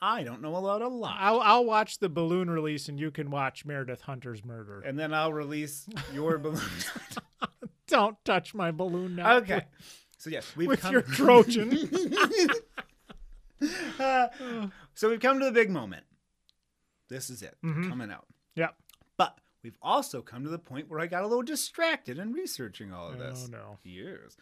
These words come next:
Speaker 1: So let's hit pause on what's soon to be a fucking mess so I can add, and I think this is worthwhile, um, so I can add a little context to what makes what's about to happen an even bigger embarrassment to Cleveland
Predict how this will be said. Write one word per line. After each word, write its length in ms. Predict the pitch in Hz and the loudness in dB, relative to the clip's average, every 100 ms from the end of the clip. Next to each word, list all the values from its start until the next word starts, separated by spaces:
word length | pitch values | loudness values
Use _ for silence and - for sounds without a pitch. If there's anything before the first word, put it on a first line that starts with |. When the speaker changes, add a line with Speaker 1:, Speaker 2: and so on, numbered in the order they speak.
| _ - - | _ -20 -8
Speaker 1:
So 220 | - 220 - _ | -4 -4 -4 _
let's 240 | 160 240 | -2 0
hit 160 | - 330 | -4 -8
pause 300 | - 117 120 | -8 -8 -8
on 100 | 123 | -8
what's 180 | 127 - | -10 -10
soon 220 | - 208 | -8 -6
to 60 | 220 | -4
be 140 | 180 | -4
a 40 | |
fucking 460 | 107 - - - 202 | -6 -8 -8 -4 0
mess 420 | 277 233 190 - _ _ - | 2 0 -2 -8 _ _ -16
so 160 | - | -4
I 100 | 165 | -2
can 140 | 214 214 | -2 -2
add, 160 | 180 175 | -2 -2
and 100 | 165 | -2
I 80 | 190 | -4
think 200 | 196 247 | -4 -4
this 120 | 214 | -4
is 140 | 196 | -6
worthwhile, 420 | 180 165 143 98 - _ _ | -8 -8 -8 -10 -12 _ _
um, 340 | 127 117 101 - | -4 -4 -8 -10
so 140 | 160 | -4
I 100 | 165 | -2
can 100 | 175 | -2
add 140 | 165 | -4
a 20 | 156 | -2
little 180 | 156 | -4
context 720 | 147 - 170 156 - 78 - _ - | -6 -4 -4 -4 -8 -14 -18 _ -16
to 120 | 135 | -8
what 220 | 143 - | -8 -6
makes 420 | 139 143 143 - - | -6 -6 -10 -14 -16
what's 420 | 135 139 135 - | -8 -8 -8 -10
about 540 | 131 110 160 202 226 - | -14 -4 2 2 0 -12
to 100 | 123 | -12
happen 520 | 110 87 104 92 98 | -10 -12 -12 -14 -14
an 140 | 127 139 | -8 -6
even 300 | 139 135 110 | -6 -8 -8
bigger 300 | 156 151 160 | -8 -4 -4
embarrassment 580 | 139 131 135 135 123 - | -4 -4 -4 -6 -8 -16
to 80 | 101 | -18
Cleveland 540 | - 262 277 151 110 | -12 -6 -6 -6 -12